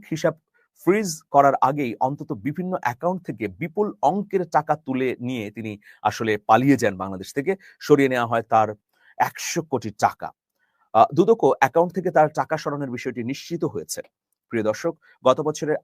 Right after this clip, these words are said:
আঠারোই এপ্রিল দুদক সভায় বেনজির আহমেদ ও তার পরিবারের বিরুদ্ধে সম্পদের খোঁজে অনুসন্ধান কমিটি গঠন করা হয়। সেই অনুসন্ধান কমিটি গঠনের পরেই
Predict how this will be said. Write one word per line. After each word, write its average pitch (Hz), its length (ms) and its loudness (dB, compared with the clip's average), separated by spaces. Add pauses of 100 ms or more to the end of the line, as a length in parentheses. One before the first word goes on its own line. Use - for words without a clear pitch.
আঠারোই 160 320 -2 (120)
এপ্রিল 151 280 0 (100)
দুদক 131 200 -2 (120)
সভায় 120 360 0
বেনজির 117 320 -6
আহমেদ 120 200 -6
ও 113 120 -4
তার 110 180 4
পরিবারের 120 340 -2
বিরুদ্ধে 123 280 -6 (920)
সম্পদের 190 560 4 (380)
খোঁজে 117 340 0 (240)
অনুসন্ধান 160 500 -4
কমিটি 123 280 2 (340)
গঠন 113 240 -2 (100)
করা 98 200 0
হয়। 185 160 -4 (300)
সেই 165 140 2 (120)
অনুসন্ধান 139 460 -8 (100)
কমিটি 120 340 -4
গঠনের 113 320 -6 (140)
পরেই 123 240 4